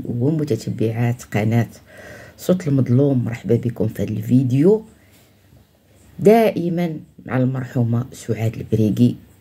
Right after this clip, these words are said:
واللي وقع لها واللي جرى لها واللي عاشتو مع داك العائلة المنحوسة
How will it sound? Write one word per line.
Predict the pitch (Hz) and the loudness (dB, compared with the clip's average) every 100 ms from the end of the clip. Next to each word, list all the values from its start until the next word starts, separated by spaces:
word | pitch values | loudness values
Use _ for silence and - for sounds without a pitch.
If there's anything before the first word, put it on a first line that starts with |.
| _ _ - - | _ _ -20 0
واللي | 208 247 | 6 6
وقع | 190 - 101 | 4 0 0
لها | 113 113 151 127 | 0 0 2 0
واللي | 113 - 254 | 0 -2 -4
جرى | 139 131 120 | -2 0 0
لها | 113 113 151 | 2 2 2
واللي | 120 - 233 | 2 2 0
عاشتو | - 113 120 - - 131 | 2 0 -2 -4 -2 0
مع | 117 | 0
داك | 113 113 | -2 -4
العائلة | 110 110 120 - 123 117 123 - | -4 -2 -2 2 2 2 0 -4
المنحوسة | - 117 143 220 - 151 139 - 131 | -4 0 4 4 4 2 2 0 -6